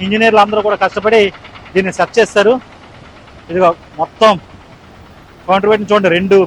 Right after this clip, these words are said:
పెద్ద పెద్ద క్రేన్లతో ఎలా మోసుకొచ్చారో. నాలుగున్నర టన్నుల బరువు అంట ఇది, ఈ టోటల్ ఈ తయారు చేసిన ఈ కొత్త కౌంటర్ వెయిట్. మిగిలింది కూడా దానికి ఏర్పాట్లు చే-, already చెప్పుకున్నట్టు ఆ చిప్స్ అన్ని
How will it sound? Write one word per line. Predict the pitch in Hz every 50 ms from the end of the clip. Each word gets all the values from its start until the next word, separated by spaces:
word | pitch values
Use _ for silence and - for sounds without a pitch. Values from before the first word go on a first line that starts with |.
| - -
పెద్ద | 170 170 - - 208 214
పెద్ద | 220 185 185
క్రేన్లతో | 208 - 202 208 208 208 208 190 214 202 190 185 175 - - - - - - -
ఎలా | 151 185 196
మోసుకొచ్చారో. | 196 202 185 - 208 180 - 185 170 185 180 - - - - - - - - - - - - - - - - - - -
నాలుగున్నర | 170 190 214 220 220 220 214 220 214 220 202 196 185 180 175 156 - - - - -
టన్నుల | 208 220 226 240 226 214
బరువు | 165 180 190 208 220
అంట | 214 190 160 160
ఇది, | 147 131 131 - - - 139
ఈ | 135 139 135 127 -
టోటల్ | 170 165 180 175 196 180 175 165 151 139 127 - - - - - - - - -
ఈ | 156
తయారు | - 180 180 196 202 196 190
చేసిన | 196 196 180 - 196 175 165 139 131 131 - - - - - - - - - - - - - - - - - - - 160
ఈ |
కొత్త | 151 - 185 185 - 226
కౌంటర్ | 196 202 208 190 180 175
వెయిట్. | 170 170 165 262 311 330 277 - - - - - - - - - - 220
మిగిలింది | 226 262 277 285 285 262 262
కూడా | 277 247 226
దానికి | 214 220 208 208
ఏర్పాట్లు | 202 214 214 - 233 208 208 185 -
చే-, | 208 202 196 190
already | 185 185 196 214 214 202 220
చెప్పుకున్నట్టు | 202 - 220 214 208 196 233
ఆ | 220 202
చిప్స్ | 196 - 208 202 - - - 226
అన్ని | 226 214 208 214